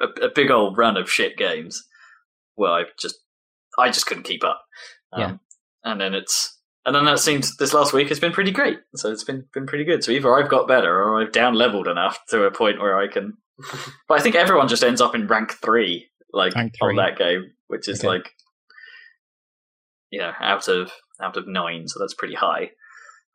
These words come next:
Speaker 1: So it's, I think everyone just ends up there. <laughs> I don't know.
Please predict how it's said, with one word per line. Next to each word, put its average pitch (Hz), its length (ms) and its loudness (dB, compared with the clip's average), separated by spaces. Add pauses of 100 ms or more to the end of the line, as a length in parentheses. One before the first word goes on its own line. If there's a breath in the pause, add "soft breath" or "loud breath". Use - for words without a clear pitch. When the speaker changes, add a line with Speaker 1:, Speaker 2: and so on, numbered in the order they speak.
Speaker 1:
So - 160 -14
it's, - 240 -20 (100)
I - 60 -2
think 104 140 0
everyone 92 260 -2
just - 160 -6
ends - 160 -4
up 85 140 -4
there. 117 100 0
<laughs> - 320 0 (140)
I 247 120 2 (120)
don't 127 100 0
know. - 140 0